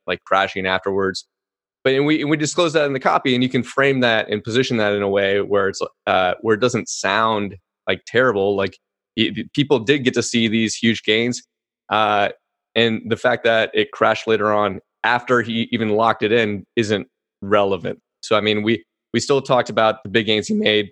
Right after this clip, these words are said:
People locked in their, their, uh, trade, and then the stock still crashed later. We, we told people that, but the fact is, people still made a lot of money on the trade. Um, so it wasn't, it wasn't, I don't, I don't think it hurt the copy like that. It,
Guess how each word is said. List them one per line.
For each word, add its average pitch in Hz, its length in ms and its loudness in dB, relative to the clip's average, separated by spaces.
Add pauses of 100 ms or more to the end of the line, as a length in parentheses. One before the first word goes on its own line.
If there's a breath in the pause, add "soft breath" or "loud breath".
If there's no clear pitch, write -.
People 101 260 0
locked 101 280 2
in 98 100 -4
their, 98 200 -2 (120)
their, 95 240 -4 (240)
uh, 92 240 0 (120)
trade, 110 340 0 (540)
and 107 120 0
then 107 140 0
the 98 60 -6
stock 98 300 0
still 104 220 0
crashed 98 460 -2
later. 120 640 0 (180)
We, 110 140 0
we 110 160 -2
told 131 220 0
people 98 240 -2
that, 98 260 2 (140)
but 101 180 0 (460)
the 117 160 2
fact 123 260 0
is, 110 260 -2 (380)
people 131 180 0
still 107 160 -2
made 98 160 2
a 95 40 0
lot 90 160 -2
of 78 40 -8
money 85 140 -8
on 67 80 -10
the - 80 -10
trade. - 260 -6 (680)
Um, 92 320 -2 (540)
so 127 160 0
it 135 100 0
wasn't, 139 480 -2
it 120 60 0
wasn't, 120 340 0 (180)
I 113 80 2
don't, 113 180 2
I 113 100 2
don't 113 100 0
think 107 140 0
it - 100 -2
hurt - 380 -2
the 104 80 -6
copy 107 340 2
like 104 240 0
that. 101 320 2
It, 98 180 0